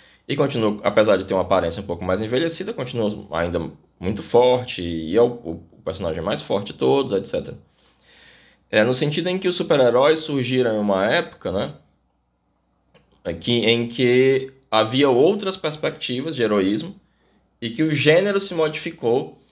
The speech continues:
mas que alguns personagens permanecem desse, dessa maneira. Então essa é uma, uma alegoria pra que, olha, esses personagens surgiram numa época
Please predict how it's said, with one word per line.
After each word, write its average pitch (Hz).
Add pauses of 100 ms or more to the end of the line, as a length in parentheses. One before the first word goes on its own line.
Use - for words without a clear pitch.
(180)
mas 110
que -
alguns 151
personagens 147
permanecem 123
desse, 127
dessa 117
maneira. 120
Então 107
essa 127
é 143
uma, 151 (500)
uma 123
alegoria 135
pra 120
que, 120
olha, 131
esses 104
personagens 113
surgiram 101
numa 131
época -